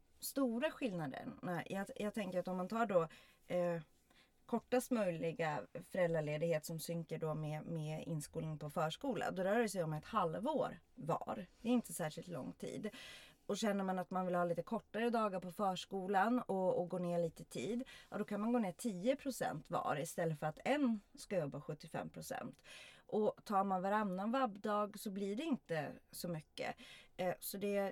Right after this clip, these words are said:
det är också en poäng. Att då, då kan man faktiskt ta sig igenom de här småbarnsåren utan att det bara, eller påverkar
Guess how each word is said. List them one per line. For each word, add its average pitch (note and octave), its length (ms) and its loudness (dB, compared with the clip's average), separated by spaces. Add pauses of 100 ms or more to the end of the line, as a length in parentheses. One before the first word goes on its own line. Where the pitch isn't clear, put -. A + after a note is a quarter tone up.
(180)
det A#3+ 140 2
är B3+ 40 6
också A#3 560 0
en F3 180 -2
poäng. E3+ 320 -4
Att - 120 -10
då, G3 100 -4
då F#3+ 180 -4
kan A#3+ 200 0
man A#3 120 4
faktiskt - 340 -6
ta F#3+ 200 -2
sig - 180 -6 (100)
igenom A#3 480 0
de E3 120 -2
här D3+ 140 -2
småbarnsåren E3+ 920 0
utan E3+ 360 -2
att F3 140 -6
det E3 80 -6
bara, E3+ 400 2
eller - 160 -4
påverkar E3 960 -4